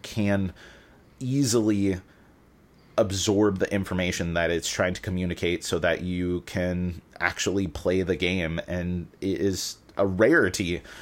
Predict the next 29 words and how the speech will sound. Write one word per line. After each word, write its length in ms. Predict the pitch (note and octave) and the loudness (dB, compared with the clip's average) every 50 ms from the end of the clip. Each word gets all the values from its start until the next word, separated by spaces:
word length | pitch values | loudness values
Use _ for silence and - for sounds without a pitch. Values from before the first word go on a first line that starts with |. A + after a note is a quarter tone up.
| - - | -18 -6
to 100 | - A2+ | -4 -2
get 240 | G#2+ G#2 A2+ G#2 - | 2 4 4 4 4
clarity 600 | - - - A2 G#2+ A2+ B2 A#2 G2+ G2+ G2 G2 | 0 -2 2 4 6 6 6 6 4 4 0 0
from 180 | F#2 - F#2 F#2 | 0 0 0 0
a 60 | F#2+ | 0
rule 220 | F2+ G2 A2 A#2+ A#2+ | 2 2 2 2 2
book 240 | G2 F2 E2+ - - | 2 0 0 0 -2
without 440 | F2+ E2+ - F#2 E2+ E2 - - - | -4 0 2 2 2 2 0 -2 -4
having 320 | F#2 F2+ E2 G2 F2 F#2 - | -4 -2 -2 -2 -2 -4 -4
to 380 | - G2+ F#2 F#2 F#2 F2+ F2 - - - - - _ | -4 -4 -2 -2 -2 -2 -4 -6 -12 -20 -20 -18 _
reference 540 | E2 E2+ F2+ F2 F2 - F#2 F2+ F#2 - - | -2 0 0 0 0 0 -2 -4 -2 -2 -2
things 240 | - F#2 F2+ F2 - | -2 -2 -2 -2 -2
online 600 | E2+ D#2+ D#2+ E2 F#2+ G2+ A2 A2+ G#2+ G#2 G#2+ G2 | -2 -2 -2 0 0 2 2 4 4 4 2 2
or 100 | F2 D#2+ | 0 0
have 200 | - E2+ E2+ - | 0 0 -2 0
someone 220 | - F#2 F2 E2 | -2 -4 -2 -2
else 200 | E2 D#2 D2+ - | -2 -2 -4 -4
teach 240 | - - A#2+ G#2+ - | -4 -4 -4 -4 -4
a 40 | G#2+ | -4
game. 320 | F#2+ G#2+ G#2 G2+ G2 F#2+ | -4 -2 -2 -2 -2 -2
So, 280 | F#2 - F#2+ F#2 F2+ F2+ - - - - - - - - | -2 0 0 0 0 -2 -6 -12 -18 -20 -20 -20 -12 -6
uh, 240 | - E2+ E2 E2+ D#2+ | -2 -2 0 0 -2
that's 400 | D#2 D2+ F#2+ F#2 - - - - | 0 0 0 0 0 -2 -6 -10
big 600 | - - - - - F2+ - - C3 B2 A#2 G2 | -10 -12 -12 -12 -12 -6 0 0 0 0 0 -4
kudos 540 | - - B2+ A#2+ A2+ A#2 A2 G#2+ G#2+ - - | -2 0 2 4 4 4 4 4 2 0 0
to 180 | - A2+ - | -4 -2 -2
anyone 300 | - G#2 G#2 G2+ G2+ G2 | 0 0 0 2 0 0
who 160 | F#2+ G2 F#2+ E2+ | 0 0 -2 -2
has 400 | - G2 F#2 F#2 F#2 F#2 - | 0 0 2 2 2 0 0